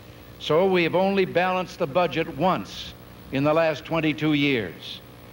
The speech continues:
The national debt more than doubled in the last, just the last ten.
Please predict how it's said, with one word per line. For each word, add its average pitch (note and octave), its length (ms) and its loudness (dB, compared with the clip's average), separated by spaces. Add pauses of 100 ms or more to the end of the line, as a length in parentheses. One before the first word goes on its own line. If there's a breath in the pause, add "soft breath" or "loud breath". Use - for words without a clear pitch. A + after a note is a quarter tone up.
(380)
The C3+ 80 -2
national F3+ 460 0
debt F#3 320 0
more F3+ 260 2
than D#3+ 220 -2
doubled C#3 360 0
in C#3 120 0
the C#3 80 0
last, D#3 360 0
just E3 260 -4
the E3 100 2
last D#3+ 360 0
ten. C3+ 380 -4